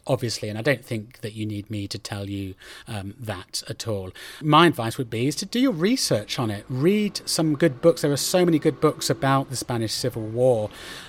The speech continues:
Um, if you are gonna talk about it, you know, do it in an informed way. Have some background knowledge of the Spanish Civil War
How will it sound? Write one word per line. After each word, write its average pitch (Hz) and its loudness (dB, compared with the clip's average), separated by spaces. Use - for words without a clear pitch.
Um, 170 6
if 208 2
you 220 6
are 277 8
gonna 196 8
talk 208 6
about 113 0
it, 135 2
you 185 2
know, 123 -4
do 175 8
it 185 6
in 165 4
an 143 4
informed 131 2
way. 123 4
Have 143 -2
some 147 4
background 131 0
knowledge 123 0
of 120 -2
the 123 -4
Spanish 110 -2
Civil 110 0
War 107 -2